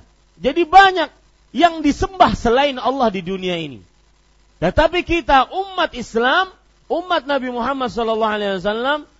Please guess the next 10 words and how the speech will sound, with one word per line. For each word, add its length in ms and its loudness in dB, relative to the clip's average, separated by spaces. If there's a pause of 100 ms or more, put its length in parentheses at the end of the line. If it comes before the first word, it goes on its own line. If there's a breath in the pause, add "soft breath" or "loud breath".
(140)
memurnikan 720 -4
ibadah 400 4
kita 240 -4
hanya 240 -2
kepada 320 2
siapa? 480 2 (640)
Allah. 1040 2 (720)
Kenapa? 720 4 (280)
Karena 480 -8
Allah 320 -4